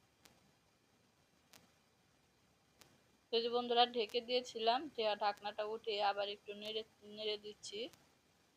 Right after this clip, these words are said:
অল্প একটু পানি দিব, বেশি পানি দিব না, বেশি পানি দিলে আবার জাল পাতে পাতে একদম গলে যাবে। এটা এমনিতেই, আহ,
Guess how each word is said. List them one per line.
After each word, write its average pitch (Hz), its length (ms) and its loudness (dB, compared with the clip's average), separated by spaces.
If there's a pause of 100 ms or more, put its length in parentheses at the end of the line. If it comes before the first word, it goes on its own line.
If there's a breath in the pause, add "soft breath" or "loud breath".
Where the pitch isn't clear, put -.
(2250)
অল্প 226 260 8
একটু 247 240 -4
পানি 226 320 4
দিব, 220 200 -4 (100)
বেশি 233 260 -4
পানি 208 300 0
দিব 208 280 -10
না, 214 160 -4 (420)
বেশি 220 340 -10
পানি 202 260 -4
দিলে 202 280 -4
আবার 196 300 0 (100)
জাল 202 260 4
পাতে 196 280 -6
পাতে 196 320 -6
একদম 190 280 -6 (100)
গলে 208 260 -6
যাবে। 185 320 -4
এটা 190 180 -6
এমনিতেই, 190 840 -6 (100)
আহ, 175 220 -6